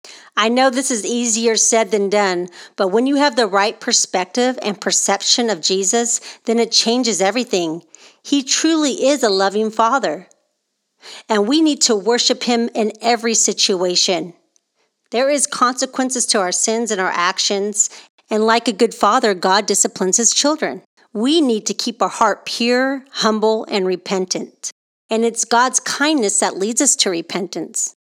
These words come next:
All throughout the Psalms, we see this desperate cry and raw emotion from David. In one verse, he's crying out, "God, why have you forsaken me?"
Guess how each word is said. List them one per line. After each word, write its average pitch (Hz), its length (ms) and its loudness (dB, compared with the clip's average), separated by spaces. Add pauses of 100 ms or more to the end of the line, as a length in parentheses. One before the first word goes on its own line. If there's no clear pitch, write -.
(300)
All 254 200 4
throughout 262 440 2
the 233 80 2
Psalms, 233 540 2
we 226 100 -2
see 262 240 -2
this 214 200 -2
desperate 262 640 0
cry 226 380 2
and 196 300 -2
raw 202 260 4
emotion 196 540 0
from 175 220 -4
David. 170 480 -4 (480)
In 214 220 0
one 320 280 4
verse, 220 280 2
he's 214 180 0
crying 220 500 0
out, 185 380 0 (300)
"God, 247 260 4
why 269 220 2
have 294 220 4
you 294 100 2
forsaken 302 640 2
me?" 233 380 -2